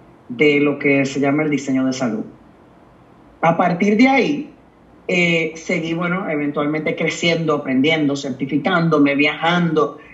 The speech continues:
porque esto no es, no, el diseño de salud no es, no es sencillo, es, es, tiene muchas cosas técnicas,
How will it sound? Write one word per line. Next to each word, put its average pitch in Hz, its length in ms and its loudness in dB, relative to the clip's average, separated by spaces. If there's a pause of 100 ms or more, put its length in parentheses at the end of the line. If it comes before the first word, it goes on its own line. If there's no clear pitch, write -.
(140)
porque 175 520 0 (260)
esto 143 340 0
no 131 300 4
es, 151 440 -2
no, 139 340 6
el 139 160 4
diseño 139 360 2
de 151 100 4
salud 147 380 2
no 143 220 2
es, - 680 -4 (320)
no 160 80 -2
es 156 80 2
sencillo, 170 680 2 (360)
es, - 460 0
es, - 480 -2 (160)
tiene 147 240 6
muchas 165 540 6
cosas 156 360 -4
técnicas, 143 600 0